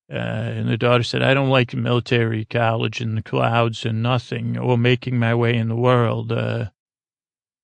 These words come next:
and the father said, "Well, you were both very nice and kind." Uh, now, meanwhile, in, over at the bog, the frogs had seen everything.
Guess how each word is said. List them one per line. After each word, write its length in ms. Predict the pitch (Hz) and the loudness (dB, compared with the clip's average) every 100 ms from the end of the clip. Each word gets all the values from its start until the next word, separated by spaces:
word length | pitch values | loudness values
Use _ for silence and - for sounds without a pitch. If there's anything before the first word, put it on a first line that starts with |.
| _ _ _ - | _ _ _ -12
and 300 | 117 110 113 | -6 -4 -4
the 60 | 107 | -2
father 240 | 123 117 | -4 -4
said, 180 | - 123 | -4 -2
"Well, 140 | 135 | 0
you 140 | 123 131 | 2 2
were 60 | |
both 320 | 117 135 120 | 4 4 2
very 280 | - 123 113 | 0 0 0
nice 340 | 117 120 110 131 | 0 -2 -4 -6
and 120 | 110 | -6
kind." 580 | 120 113 110 113 117 117 | -6 -6 -6 -6 -8 -6
Uh, 320 | 113 113 107 - _ _ _ _ _ _ _ _ _ | -4 -4 -4 -8 _ _ _ _ _ _ _ _ _
now, 120 | - 123 | -8 -4
meanwhile, 840 | 170 226 185 123 117 113 113 123 | 2 4 6 6 4 2 2 2
in, 180 | 120 123 | 2 2
over 300 | 135 143 127 | 2 2 2
at 120 | 110 | 0
the 80 | 123 | -2
bog, 600 | 127 131 127 117 117 110 | 0 2 2 2 -2 -6
the 60 | |
frogs 540 | 110 151 143 135 123 120 | -4 0 2 2 0 -6
had 120 | 120 | -6
seen 260 | - 131 123 | -2 2 4
everything. 680 | 123 123 104 113 113 123 | 4 2 0 -6 -8 -10